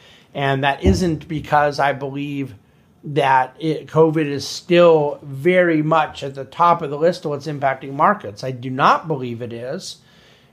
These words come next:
And that's one of the reasons I feel very motivated to kind of evolve past that covid missive. Now, let me say this. I did really enjoy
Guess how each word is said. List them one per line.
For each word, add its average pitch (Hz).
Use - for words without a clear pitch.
And 156
that's 151
one 170
of 170
the 156
reasons 139
I 139
feel 156
very 131
motivated 131
to 151
kind 160
of 143
evolve 143
past 156
that 135
covid 135
missive. 143
Now, 170
let 170
me 170
say 160
this. 151
I 180
did 185
really 175
enjoy 151